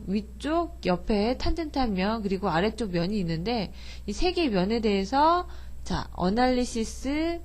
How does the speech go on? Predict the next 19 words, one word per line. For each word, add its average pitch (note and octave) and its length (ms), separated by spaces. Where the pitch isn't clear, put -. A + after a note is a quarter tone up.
페이스 F4+ 280
어널리시스로 A3+ 800
변경해서 G3+ 600
확인하시게 B3+ 560
되면은 F#3 580
안쪽에 A3+ 560
이러한 G#3 560
라인 G3+ 320
타입이 D#4+ 360
보여요. D#3+ 340
이 G#3+ 60
라인 G#3 280
타입은 C#4 720
쉐이딩 G4 420
상태에서, C#4+ 840
와이어프레임 C4 480
상태에서는 C4 920
안 F3+ 220
보이고요. E3 460